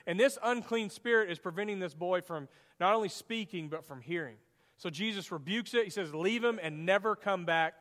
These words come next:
again." In verse twenty-six, after crying out and convulsing him terribly, it came out,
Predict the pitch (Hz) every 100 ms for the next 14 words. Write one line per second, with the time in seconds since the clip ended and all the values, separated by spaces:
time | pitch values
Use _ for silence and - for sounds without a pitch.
0 | _ _ _ _ - 135 147 143 110 _
1 | _ _ _ _ _ _ _ _ _ _
2 | _ - 139 165 - 202 185 - 196 208
3 | 185 170 - 202 202 202 190 190 160 170
4 | 156 202 202 185 185 165 190 208 185 160
5 | 156 151 190 180 208 208 170